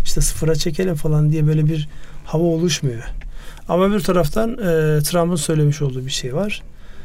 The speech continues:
Yani Avrupa bunu yaparken, Çin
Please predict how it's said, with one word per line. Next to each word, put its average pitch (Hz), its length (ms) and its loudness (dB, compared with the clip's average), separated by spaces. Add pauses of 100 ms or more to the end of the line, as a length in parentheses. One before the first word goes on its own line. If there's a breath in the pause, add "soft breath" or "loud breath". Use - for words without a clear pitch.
(240 loud breath)
Yani 147 420 2
Avrupa 170 360 2
bunu 156 120 2
yaparken, 143 600 4 (180)
Çin 165 400 4